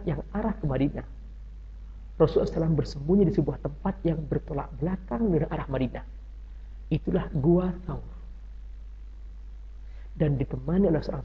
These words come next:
sahabatnya bernama Abu Bakar As-Siddiq. Dalam gua. Dan di sini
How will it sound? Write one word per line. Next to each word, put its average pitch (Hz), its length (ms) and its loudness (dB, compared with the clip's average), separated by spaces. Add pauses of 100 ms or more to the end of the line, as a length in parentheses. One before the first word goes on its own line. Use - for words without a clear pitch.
sahabatnya 156 480 -2
bernama 143 240 -2
Abu 135 80 -2
Bakar - 240 -6
As-Siddiq. - 400 -12 (2500)
Dalam 143 320 2
gua. 185 240 4 (1900)
Dan 160 240 2
di 185 80 8
sini 302 640 10